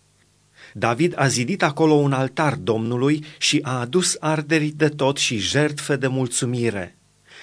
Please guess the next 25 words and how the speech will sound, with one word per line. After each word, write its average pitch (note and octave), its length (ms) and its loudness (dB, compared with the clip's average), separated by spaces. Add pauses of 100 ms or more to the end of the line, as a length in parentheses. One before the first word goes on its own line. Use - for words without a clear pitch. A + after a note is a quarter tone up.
(120)
A B2+ 80 -2
chemat D3+ 360 0
pe E3 140 4
Domnul G2+ 680 0
și - 220 -2
Domnul D3 560 2
i-a D3 140 2
răspuns C#3 540 0
prin C3+ 260 -2
foc D3 460 0 (260)
care A#2+ 180 0
s-a A#2 200 0
pogorât A#2+ 500 2
din A2+ 260 -2
cer C#3+ 440 2
pe A#2 220 -4
altarul C#3+ 720 0
arderii A#2+ 500 -2
de A2+ 120 -2
tot. - 480 -10 (640)
Atunci D#3+ 460 0
Domnul C3+ 500 2
a A#2+ 120 -2
vorbit A2 440 -4
îngerului, C3 760 2